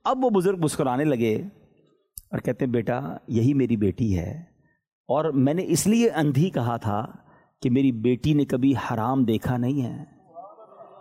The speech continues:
میں نے اس لیے بہری کہا تھا، اس بیٹی نے کبھی حرام سنا نہیں ہے۔ لنگڑی اس لیے کہا تھا، کبھی بے پردہ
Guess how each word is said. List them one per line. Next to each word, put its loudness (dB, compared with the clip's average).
میں 2
نے 0
اس -2
لیے 4
بہری 0
کہا 0
تھا، -2
اس 0
بیٹی 2
نے 2
کبھی 0
حرام 0
سنا 0
نہیں 2
ہے۔ -2
لنگڑی 4
اس 0
لیے 4
کہا 0
تھا، -2
کبھی 2
بے 2
پردہ 0